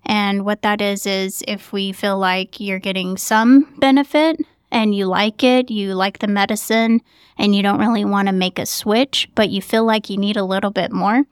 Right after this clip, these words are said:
we can try augmenting with a different medicine. So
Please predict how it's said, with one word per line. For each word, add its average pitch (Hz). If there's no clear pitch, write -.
we 202
can 208
try 202
augmenting 202
with 202
a 196
different 196
medicine. 202
So 196